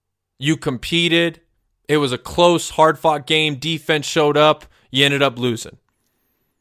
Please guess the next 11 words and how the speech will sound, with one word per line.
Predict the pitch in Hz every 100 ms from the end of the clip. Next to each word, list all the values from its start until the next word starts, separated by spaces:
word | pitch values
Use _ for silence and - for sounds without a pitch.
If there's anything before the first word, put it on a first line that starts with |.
| _
Los | 127 131 131 160
Angeles | 156 151 147 -
Rams | 156 160 165
come | - 165
into | 165 160
town. | - 165 156 156 156 - _ -
They're | 123 156 165
undefeated. | 165 170 175 - 156 147 151 147 143 _ _ _ _ _
It's | 131 127
a |
s-, | 113 - -